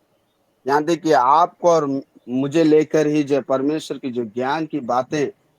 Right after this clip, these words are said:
के द्वारा इस पूरे कलीसिया को बदलने वाला है। दया कर कर आप सोचिए, समझिए इन बातों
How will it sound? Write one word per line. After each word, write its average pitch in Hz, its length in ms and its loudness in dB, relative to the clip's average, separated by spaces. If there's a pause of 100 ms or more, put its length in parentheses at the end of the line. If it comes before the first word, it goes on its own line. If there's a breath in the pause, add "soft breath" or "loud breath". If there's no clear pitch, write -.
(120)
के 143 100 0
द्वारा 143 440 2 (380)
इस 123 140 -16 (240)
पूरे 160 240 -4
कलीसिया 143 440 -4
को 147 120 -4
बदलने 143 460 0
वाला 127 260 2
है। - 280 -2 (220)
दया 139 280 6
कर 151 220 2
कर 151 160 2
आप 139 100 6
सोचिए, 143 560 -4 (100)
समझिए 143 420 2
इन 147 80 4
बातों 127 360 0